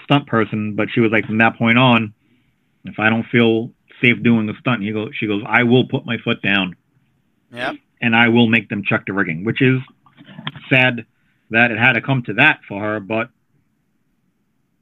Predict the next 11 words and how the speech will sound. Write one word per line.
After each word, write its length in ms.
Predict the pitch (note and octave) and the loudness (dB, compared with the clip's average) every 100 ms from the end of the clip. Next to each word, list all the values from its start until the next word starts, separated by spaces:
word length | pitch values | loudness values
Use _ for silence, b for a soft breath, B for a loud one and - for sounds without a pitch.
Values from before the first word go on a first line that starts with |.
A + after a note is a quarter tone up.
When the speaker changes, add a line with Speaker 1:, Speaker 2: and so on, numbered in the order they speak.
| - | -8
Speaker 1:
you 120 | B2 | -6
know, 120 | A2+ | -6
good 160 | A2+ A2+ | -6 -4
that 120 | A2 - | -6 -6
she 140 | A2+ B2+ _ _ _ - | -6 -8 _ _ _ -20
put 260 | - C3 A#2+ | -4 -2 -2
her 60 | - | -4
foot 160 | E3+ | -8
down. 320 | A#2+ G#2 A2 - _ _ - | -6 -6 -8 -12 _ _ -20
Speaker 2:
Yep. 280 | A2 B2+ - _ _ _ _ _ _ _ _ _ _ _ _ _ _ _ _ _ _ _ _ | -12 -12 -12 _ _ _ _ _ _ _ _ _ _ _ _ _ _ _ _ _ _ _ _
So, 260 | E3 E3 | -4 -4